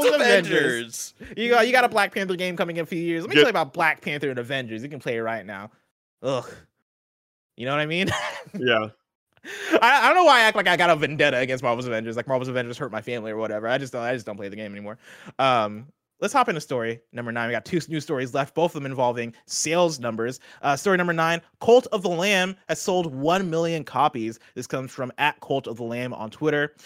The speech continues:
Speaker 1: "The Lamb has blessed one million players in our first week." We are eternally grateful for your devotion, and our team is committed to pr-, improving the game with tweaks, fixes, and free major content updates. This is only the beginning,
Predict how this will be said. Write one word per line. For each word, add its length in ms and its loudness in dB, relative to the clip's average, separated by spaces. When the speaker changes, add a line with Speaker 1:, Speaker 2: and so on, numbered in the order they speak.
Speaker 1:
"The 100 2
Lamb 480 2
has 180 2
blessed 460 0
one 500 -2
million 320 0
players 540 -4
in 60 -8
our 100 -6
first 340 -8
week." 320 -10
We 100 4
are 140 8
eternally 420 -2
grateful 460 -2
for 100 -12
your 100 -2
devotion, 520 0
and 360 2
our 120 -2
team 200 -8
is 80 -12
committed 340 -4
to 60 -14
pr-, 140 -18
improving 420 -2
the 100 -2
game 360 -6
with 160 -10
tweaks, 480 -6
fixes, 540 -6
and 120 -10
free 260 -8
major 300 -8
content 460 -10
updates. 460 -10
This 120 0
is 80 -2
only 180 4
the 80 4
beginning, 440 2